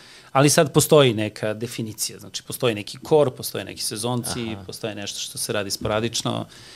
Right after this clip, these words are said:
Speaker 1: i postoje specijali.
Speaker 2: Aha,
Speaker 1: Tako da
Speaker 2: aha.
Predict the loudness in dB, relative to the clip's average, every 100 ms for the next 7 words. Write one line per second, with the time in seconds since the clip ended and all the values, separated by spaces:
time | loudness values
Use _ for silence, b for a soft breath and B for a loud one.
0 | B -4 -4 0 0 0 -2 -2 -2 -4
1 | _ B B B -14 -4 -2 0 2 0
2 | 0 -10